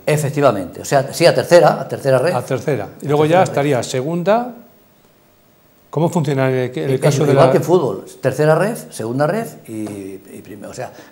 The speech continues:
Speaker 1: primera, o sea, lo que es Primera Ref, que ya es, mm, eh, Nacional.
Speaker 2: Ujú.
Speaker 1: La, la Liga,
Speaker 2: Y yo me pregunto, ¿por
Speaker 1: la
Speaker 2: qué,
Speaker 1: Liga Iberdrola.
Speaker 2: ¿por qué han cambiado estos, este lío de las se-, Primera Ref, Segunda Ref, con lo fácil que era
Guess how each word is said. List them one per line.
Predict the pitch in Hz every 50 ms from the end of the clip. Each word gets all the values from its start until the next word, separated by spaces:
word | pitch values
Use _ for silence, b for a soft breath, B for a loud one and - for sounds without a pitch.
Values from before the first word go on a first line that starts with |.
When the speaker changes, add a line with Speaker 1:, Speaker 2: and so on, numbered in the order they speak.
| B B _ _ _
Speaker 1:
primera, | - 104 107 117 117 120 113
o | 98
sea, | - 123 110 101
lo | 95 92
que | 98
es | 113
Primera | - 120 110 117 113 113
Ref, | 127 147 151 156
que | - 113
ya | 101 107 110
es, | 117 117 - - - _ _
mm, | - 101 101 110 - - b b b b b -
eh, | 113 107 104 98 101 98 92 90 90 90 87 85 82 80 78 80
Nacional. | 92 90 90 - 98 101 101 90 - - - _ _ _ -
Speaker 2:
Ujú. | 110 101 120 135 135 135 -
Speaker 1:
La, | 90 - 98 95 90 92 92 92
la | 95 98 101
Liga, | 101 104 113 110 113 113 107 107 107 107 104 104 101 101 - B B B B -
Speaker 2:
Y | 165 147
yo | 131 180 220
me | -
pregunto, | 147 131 135 131 135 120
¿por | 113 120
Speaker 1:
la | 123
Speaker 2:
qué, | 123 147
Speaker 1:
Liga | 160 160
Iberdrola. | 143 143 127 123 131 127 110 95 95 -
Speaker 2:
¿por | 127 120
qué | 170 202
han |
cambiado | 196 - 160 139 127 127 123 120 113 113
estos, | 113 113 - - 120 117 110 - - - - - - -
este | 147 - - 139 123
lío | 127 135 131 131 120
de | 113 113
las | 113 110 104 - - - b b b b b
se-, | - - -
Primera | - - 127 120 127 131 127 123
Ref, | 117 127 131 127
Segunda | - - 127 120 123 120 123 127
Ref, | 131 135
con | 143 139
lo | 131
fácil | 175 151 151 151
que | 156 160
era | 156 156 151 151